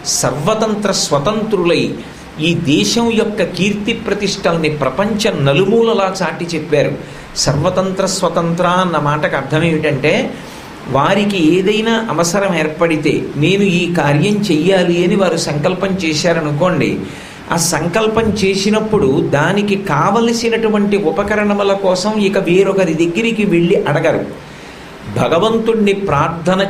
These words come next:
చేసినంత మాత్రం చేత వారికి సమకూరుతాయి. ఒక్కసారి వారు ఏ పీఠాది దేవతని నమ్మారో ఆ పరదేవతని మనసులో ఒక్కసారి స్మరించి నమస్కరించినంత మాత్రం చేత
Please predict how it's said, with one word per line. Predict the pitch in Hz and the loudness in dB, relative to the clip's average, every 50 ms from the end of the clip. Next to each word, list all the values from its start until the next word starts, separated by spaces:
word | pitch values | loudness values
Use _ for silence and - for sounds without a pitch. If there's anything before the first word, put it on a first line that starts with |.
| - 175 | 0 0
చేసినంత | 165 175 170 170 185 170 170 170 170 170 170 | 0 0 0 0 0 0 2 2 2 2 2
మాత్రం | 147 139 139 143 160 - - - 220 220 202 202 - 202 | 0 2 2 0 0 0 -2 0 0 0 0 0 0 0
చేత | 196 165 - | 0 0 0
వారికి | 202 196 196 180 170 170 165 | 0 2 2 0 0 -2 -4
సమకూరుతాయి. | - - 135 147 156 147 - 170 156 147 143 - 127 107 - - - - - | -2 -2 -2 -2 -2 0 0 0 0 0 -2 -2 -4 -6 -6 -10 -10 -4 -2
ఒక్కసారి | 131 139 135 139 - - 156 147 - 156 127 135 170 196 220 | -2 -2 -2 -2 -2 -2 -2 0 0 0 0 0 2 0 0
వారు | 208 202 196 190 175 | 0 0 0 0 0
ఏ | 160 139 135 156 190 | 0 2 2 2 2
పీఠాది | - - 131 139 147 151 139 151 175 190 196 185 196 | 2 2 0 0 0 0 0 0 0 0 0 0 0
దేవతని | 185 202 190 190 185 - - 175 151 143 | 0 2 2 2 2 0 -2 -2 0 0
నమ్మారో | 135 131 131 135 143 147 139 123 120 123 131 139 139 - - - - - - - - - - - - - - - - - - - - - - - - - | 0 0 2 2 2 2 4 4 4 4 4 4 4 2 0 -4 -8 -12 -14 -18 -18 -18 -20 -20 -20 -20 -20 -20 -20 -20 -20 -20 -20 -20 -20 -10 -4 -2
ఆ | 135 143 156 | 0 0 0
పరదేవతని | 147 147 147 123 123 143 156 156 190 190 190 185 165 165 170 156 165 | 0 -2 0 0 2 2 2 4 4 4 4 2 2 0 0 -2 0
మనసులో | 160 123 127 143 156 147 - 180 190 | 0 0 0 0 0 0 0 0 2
ఒక్కసారి | 185 170 147 143 147 - 175 156 147 - 147 139 156 170 190 | 2 2 2 0 -2 -2 -2 -2 0 0 0 0 2 0 0
స్మరించి | 175 - - - 143 151 165 202 214 208 196 - - 185 | -2 -2 -2 0 0 2 2 2 2 0 -2 -2 -2 -2
నమస్కరించినంత | 165 160 156 170 170 - - 175 160 156 151 147 143 - 151 143 143 143 143 143 | 0 0 0 0 -2 -2 0 0 0 0 0 -2 -2 0 0 0 2 2 2 2
మాత్రం | 135 123 123 127 139 139 143 - 165 165 156 143 | 0 0 0 0 0 -2 -2 -4 -4 -2 -2 0
చేత | 143 - 123 113 104 - 110 110 117 120 123 - | 0 0 0 0 0 0 0 0 0 0 -2 -4